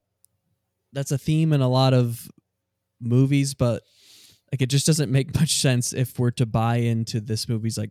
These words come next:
premise and what it's, everything that it's told us up to this point. It doesn't, I'm not, like, I'm not believing that that's gonna be a worry.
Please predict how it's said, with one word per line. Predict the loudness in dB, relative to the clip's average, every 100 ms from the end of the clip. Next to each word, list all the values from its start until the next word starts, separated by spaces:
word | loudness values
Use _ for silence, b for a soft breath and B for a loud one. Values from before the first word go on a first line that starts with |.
| -10
premise | -8 -6 -6 -6
and | -6 -6 -10 _ _ -2
what | 0 0
it's, | -4 -4
everything | 0 2 2 0
that | 0
it's | 0 -2
told | 0 2
us | 0 0
up | -4 -2
to | -2
this | -2 -6
point. | -6 -6 -6 -10
It | -6
doesn't, | -4 -4 -6 -10 _ _ _ _ -6
I'm | 0
not, | 0 0
like, | -4 -6 _ _ _ _ _ _ _ _
I'm | -4 -2
not | -2 -4
believing | -4 -2 -2 -2 -4
that | -6
that's | -8 -10 -8
gonna | -8
be | -6 -8 -8 -12 _ _ _ _ _ _ _
a | -4
worry. | -2 -4 -6 -8 -12